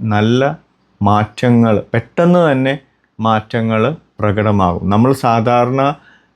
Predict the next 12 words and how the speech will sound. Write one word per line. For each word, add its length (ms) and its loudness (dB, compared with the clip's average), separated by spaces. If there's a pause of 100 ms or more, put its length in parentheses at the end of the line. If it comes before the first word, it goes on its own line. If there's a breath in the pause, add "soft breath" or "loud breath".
ബലിതർപ്പണം 800 2
ചെയ്യുന്ന 420 -2
പോലെയല്ല 640 0
ഞാൻ 300 0
ഈ 220 0
പറയുന്ന 540 0
കാര്യങ്ങൾ 500 0
ചെയ്യുമ്പോൾ. 720 -2 (140)
നല്ല 340 2
രീതിയിൽ 360 2
മാറ്റം 460 -4
ഉണ്ടാവും. 380 -2